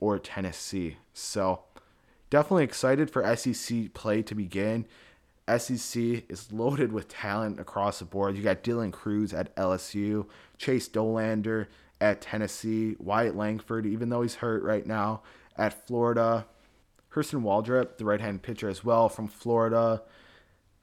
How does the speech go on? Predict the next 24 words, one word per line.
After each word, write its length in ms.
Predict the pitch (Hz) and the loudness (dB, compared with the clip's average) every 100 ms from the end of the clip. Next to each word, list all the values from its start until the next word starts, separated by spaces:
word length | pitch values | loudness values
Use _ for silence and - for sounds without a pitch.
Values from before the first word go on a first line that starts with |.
| - | 0
The 80 | 131 | 6
list 240 | 151 - | 6 6
goes 200 | 123 107 | 2 4
on 200 | 110 107 | 4 4
and 120 | 98 | 2
on 360 | 98 98 92 87 - _ - | 2 2 0 -6 -18 _ -10
when 280 | 101 95 | -8 -4
it 120 | 120 - | -4 -4
comes 300 | 120 104 - | -6 -6 -4
to 80 | 104 | -2
that 260 | 95 - | -2 -2
talent 400 | - 101 101 98 | -4 0 0 0
in 100 | 98 | -4
the 140 | 101 95 | -2 0
S 180 | 92 90 | -2 -6
E 40 | |
C. 220 | - 98 | -10 -8
Just 280 | 90 120 - | -4 -4 -2
those 240 | 113 113 | 0 0
four 200 | - 113 | -2 -2
guys 280 | 98 98 92 | 0 0 0
alone 320 | 92 98 98 | -2 -4 -2
are 40 | 87 | -4
potential 540 | - - 98 98 92 | -8 -10 -6 -4 -6